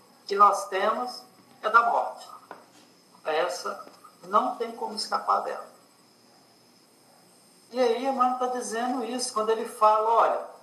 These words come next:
aquilo que eu detenho, se a morte tirou, eu só detenho, só tô usando. Não é meu. Agora, aquilo que eu tenho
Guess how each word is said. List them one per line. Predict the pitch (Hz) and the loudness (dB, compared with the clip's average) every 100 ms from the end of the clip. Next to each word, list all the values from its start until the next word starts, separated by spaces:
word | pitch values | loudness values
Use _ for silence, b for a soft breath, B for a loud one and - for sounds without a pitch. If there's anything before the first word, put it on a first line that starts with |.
| - _ _ - | -20 _ _ 4
aquilo | 220 - - - 320 349 370 | 4 4 -6 -10 -6 -4 -2
que | 269 | 2
eu | 277 | 2
detenho, | 269 262 262 - 190 180 156 131 | 4 2 0 -2 0 0 -4 -8
se | - - | -4 2
a | 226 | 2
morte | 220 220 254 - - - | 4 6 6 6 0 -8
tirou, | 196 175 196 262 - - - - - - | -6 2 6 8 6 0 -12 -18 -12 -6
eu | 220 | -2
só | - 208 | 2 2
detenho, | 233 - 208 202 196 | 2 -2 -4 -4 -8
só | - | -8
tô | 175 233 262 | 2 4 4
usando. | - 202 247 247 - - - _ - - - _ _ _ _ _ _ - | 2 2 4 4 0 -12 -20 _ -20 -20 -20 _ _ _ _ _ _ -6
Não | 196 285 294 | 2 2 2
é | |
meu. | 247 220 208 - - _ _ - _ _ _ _ _ _ _ _ _ _ _ 151 | -2 -2 -2 -8 -20 _ _ -20 _ _ _ _ _ _ _ _ _ _ _ -2
Agora, | 165 175 190 | 6 6 6
aquilo | 190 226 214 | 2 -6 -10
que | 220 208 214 | -10 -2 2
eu | 262 - - - - | 2 2 -6 -14 -4
tenho | - - - 170 196 233 285 349 | 2 2 2 -6 -8 -6 -6 -6